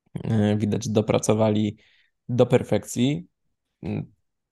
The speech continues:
można powiedzieć całkiem przeciwnie do Aprili, która nie wydaje mi się, że to były słabe starty Alejsza, a jakiś problem z tym właśnie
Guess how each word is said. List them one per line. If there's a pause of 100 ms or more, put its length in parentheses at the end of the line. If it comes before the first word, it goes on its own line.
(220)
można
powiedzieć
całkiem
przeciwnie
do
Aprili,
która
nie
wydaje
mi
się,
że
to
były
słabe
starty
Alejsza, (640)
a
jakiś
problem
z
tym
właśnie